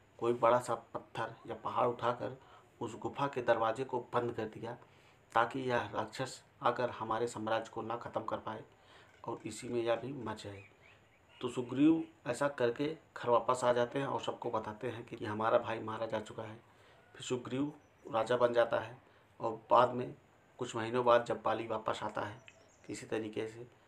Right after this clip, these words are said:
तो सुग्रीव को देखता है कि वह राजा बनकर बैठा है। तो बाली को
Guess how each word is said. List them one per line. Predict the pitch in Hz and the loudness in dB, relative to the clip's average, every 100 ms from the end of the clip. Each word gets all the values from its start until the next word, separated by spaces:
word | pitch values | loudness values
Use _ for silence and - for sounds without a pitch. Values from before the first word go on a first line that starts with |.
| _ - | _ -16
तो | 107 | -12
सुग्रीव | - 107 123 123 | -12 -8 -6 -4
को | 123 | -4
देखता | 117 107 - 120 | -4 -6 0 0
है | 110 | 0
कि | 110 | -2
वह | 113 110 | 0 0
राजा | 110 110 120 | 0 0 0
बनकर | 117 110 110 | 0 -2 -4
बैठा | 110 107 107 120 | -4 -4 -4 -6
है। | 107 - - - - _ - - - - - | -6 -12 -20 -20 -20 _ -20 -18 -20 -10 0
तो | 110 | 0
बाली | 107 113 135 | 4 4 4
को | 139 127 | 2 0